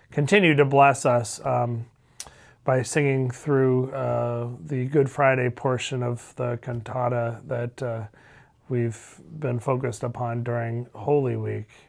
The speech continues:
But the preparation we put into that one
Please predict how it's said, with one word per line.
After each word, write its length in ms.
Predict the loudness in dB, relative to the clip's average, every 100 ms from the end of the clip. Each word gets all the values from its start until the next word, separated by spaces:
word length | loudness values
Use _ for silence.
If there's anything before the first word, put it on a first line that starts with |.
| _ _ _ _ -20 -20 -20 -6 4
But 320 | 6 4 -4 _ _ _ _ _ _ 2
the 140 | 4
preparation 680 | 6 6 8 8 8 6 2
we 100 | 2
put 240 | 2 4
into 240 | 4 4 4
that 480 | 4 4 2 -2 -4
one 400 | 2 4 4